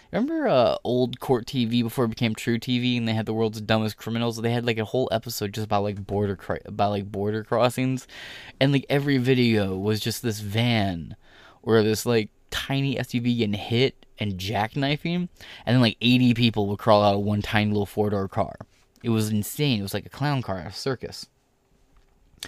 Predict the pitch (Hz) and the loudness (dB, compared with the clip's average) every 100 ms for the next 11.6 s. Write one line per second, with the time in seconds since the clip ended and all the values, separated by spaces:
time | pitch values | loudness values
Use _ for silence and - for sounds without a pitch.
0 | - - - - _ 135 123 120 120 117 | -18 -20 -20 -20 _ -6 0 0 2 2
1 | 110 104 107 - 101 95 - 165 160 120 | 2 2 -2 -2 -6 -6 -2 0 0 0
2 | - 120 110 98 82 - - - 107 104 | -2 -2 0 0 -2 -8 -20 -6 -2 0
3 | 120 120 98 98 - - 107 101 131 165 | 2 2 0 -2 -6 -8 -4 0 2 2
4 | 120 104 101 - _ _ - _ 104 101 | 2 0 -2 -6 _ _ -20 _ 0 0
5 | 101 - 139 151 139 110 101 - 98 - | -2 -6 -2 -2 -2 -2 -2 -2 -6 -2
6 | 139 151 131 131 117 107 107 107 101 92 | -2 0 -2 -2 -2 0 0 0 -2 -4
7 | 82 127 185 208 214 190 127 - 120 113 | -8 -8 -6 -6 -6 -6 -8 -8 -8 -8
8 | - 120 117 123 127 98 - - 110 104 | -6 -4 -2 -4 -6 -8 -10 -14 -10 -8
9 | 110 107 101 - 117 113 - - 110 117 | -6 -6 -6 -6 -4 -6 -10 -8 -6 -6
10 | 113 - - _ - - - - _ - | -8 -12 -20 _ -20 -20 -20 -20 _ -20
11 | - - - - - 135 | -20 -20 -20 -20 -16 -14